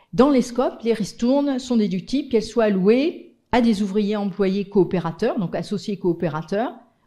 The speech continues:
ou non associés. Et ça, c'est important. Et on voit bien que dans la clé de répartition qui est proposée,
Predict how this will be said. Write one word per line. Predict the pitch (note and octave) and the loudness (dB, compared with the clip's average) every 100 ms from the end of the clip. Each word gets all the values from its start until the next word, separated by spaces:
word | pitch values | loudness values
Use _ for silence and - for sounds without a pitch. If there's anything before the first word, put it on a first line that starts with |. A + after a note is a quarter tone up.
| - | 0
ou | C4 | 4
non | B3+ C4+ | 6 6
associés. | B3 - F#3+ - D3+ | 4 2 -2 -4 -6
Et | F3+ | 0
ça, | B3 | 0
c'est | A#3+ | 2
important. | G#3 G#3 - - D#3 - | -2 -2 -6 -6 -8 -4
Et | |
on | G3 | 2
voit | G#3 | 4
bien | G3+ C4 | 4 4
que | |
dans | A#3 | 2
la | G#3 G3 | 2 0
clé | C4+ | 0
de | B3+ | 0
répartition | A3 A3 F#3+ - F#3 A3 | 0 -2 -6 -10 -8 -6
qui | G3 | -4
est | |
proposée, | - F3 F3 D#3 A#3+ - | -4 -4 -4 -2 -4 -6